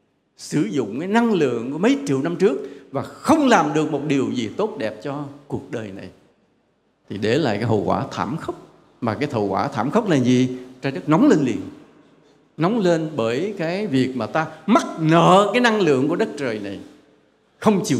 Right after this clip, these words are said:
trả bằng những việc thiện, những điều công đức, việc tu hành giác ngộ. Nên những người đệ tử Phật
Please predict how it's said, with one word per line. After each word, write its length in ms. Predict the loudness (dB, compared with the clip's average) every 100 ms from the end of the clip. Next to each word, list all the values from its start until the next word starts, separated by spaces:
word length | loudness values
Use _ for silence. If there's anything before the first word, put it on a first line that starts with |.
| 0
trả 340 | -4 -6 -8 -10 -18 _ _
bằng 340 | 0 2 -2 -2
những 240 | -2 -2 -6 -12 -20 -2
việc 200 | 0 0 -2
thiện, 500 | -2 -2 -2 -6 -10 -16 -20 _ _ _ _ _
những 200 | -10 -2
điều 240 | 0 0 0
công 200 | -2 0
đức, 120 | 0 -2 -10 -18 -20 -20
việc 80 | -20 0
tu 260 | 2 4 2
hành 320 | -2 -2 -4 -12 -6
giác 160 | -4 -4 -6
ngộ. 220 | -8 -10 -12 -16 -20 _ _ _ _ _ _ _ _ _ _ -6
Nên 360 | -2 0 2
những 180 | 2 4
người 220 | 4 4
đệ 140 | 0 -2
tử 240 | -2 -4
Phật 300 | -6 -6 -6